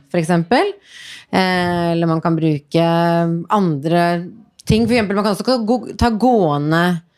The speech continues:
mindfulness, og da kan du legge merke til fotsålene, for eksempel. Eh, eller du kan legge merke til naturen rundt. Eller man kan også ta på lyder utenfor. Men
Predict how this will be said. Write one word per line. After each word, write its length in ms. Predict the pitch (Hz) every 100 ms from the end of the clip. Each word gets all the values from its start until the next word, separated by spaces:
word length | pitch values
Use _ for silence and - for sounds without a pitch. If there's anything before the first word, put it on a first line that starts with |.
| _ _ _ 185
mindfulness, 720 | 180 175 180 202 370 392 233
og 80 |
da 380 | 208 214 220 214
kan 120 | 208 220
du 40 |
legge 200 | 208 196
merke 220 | 214 175 196
til 80 |
fotsålene, 840 | - 247 180 - - 147 139 143 156
for 100 | 170
eksempel. 380 | 151 160 170 339 466 _ _ _ _ - - - _ - -
Eh, 420 | 196 196 190 190
eller 100 | 190
du 60 | 180
kan 140 | 214
legge 140 | 196 202
merke 300 | 185 165 147
til 100 | 160
naturen 680 | 170 - 175 160 180 180 151
rundt. 760 | 180 180 277 427 - - - - - _ - _
Eller 120 | 208 196
man 80 | 196
kan 100 | 185
også 120 | 165
ta 80 | 285
på 120 | 277
lyder 580 | 262 262 220 143 175 185
utenfor. 380 | - 139 220 339 427 _
Men 360 | 254 262 254